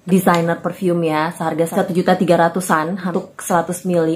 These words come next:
eau de parfum. Yang aku tahu, dia tuh udah terjual lebih dari dua ribu lima ratus botol, dan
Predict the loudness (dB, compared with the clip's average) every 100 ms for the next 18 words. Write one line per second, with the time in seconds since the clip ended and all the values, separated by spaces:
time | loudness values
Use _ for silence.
0 | -2 -4 0 -2 -2 -6 -4 -6 -4 0
1 | 0 0 0 2 2 0 0 0 0 2
2 | 2 0 -2 -4 0 0 0 2 2 2
3 | 2 0 0 0 0 -4 -6 -6 -4 -4
4 | -4 -4 -4 -6